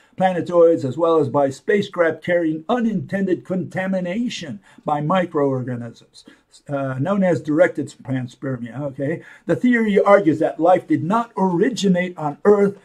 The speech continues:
but instead evolved somewhere else and seeded life as we know it." And this is what panspermia requires, says, uh, that life has always existed in the universe somewhere, and we have no problem with that one because we're saying the universe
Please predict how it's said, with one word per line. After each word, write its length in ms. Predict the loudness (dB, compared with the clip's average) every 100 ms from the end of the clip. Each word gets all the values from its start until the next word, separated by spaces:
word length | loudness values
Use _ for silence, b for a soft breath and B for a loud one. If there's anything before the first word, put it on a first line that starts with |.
| B
but 160 | 0 0
instead 400 | 0 0 2 2
evolved 360 | 2 2 2
somewhere 340 | 2 -2 0 0
else 300 | 2 0 -2
and 220 | -6 -6
seeded 380 | -6 -4 -2 0
life 320 | 0 0 -4
as 280 | -6 -6 -4
we 180 | -4 -4
know 280 | -4 -4 -4
it." 140 | -10 b b b b b -8
And 140 | -4
this 100 | -4
is 60 | 0
what 220 | -2 0
panspermia 640 | -6 -6 -4 0 0 2
requires, 600 | 0 2 2 4 4 2
says, 460 | -2 -2 0 0 0
uh, 420 | 0 0 0 -2
that 220 | -4 0
life 220 | 2 2 -2 _ b -6
has 200 | -6 0
always 380 | 6 6 6 2
existed 380 | 0 0 -4 -4
in 60 | -2
the 60 |
universe 500 | -2 0 0 0 0
somewhere, 400 | -4 -6 -2 -2
and 140 | -4 -6
we 120 | -4
have 160 | -2
no 160 | 0 -2
problem 380 | 0 -2 0 -2
with 120 | -2
that 240 | -2 -2
one 120 | -4 -6
because 360 | -6 -8 -8
we're 140 | -6 -8
saying 220 | -8 -8
the 60 |
universe 540 | -6 -6 -6 -6 -6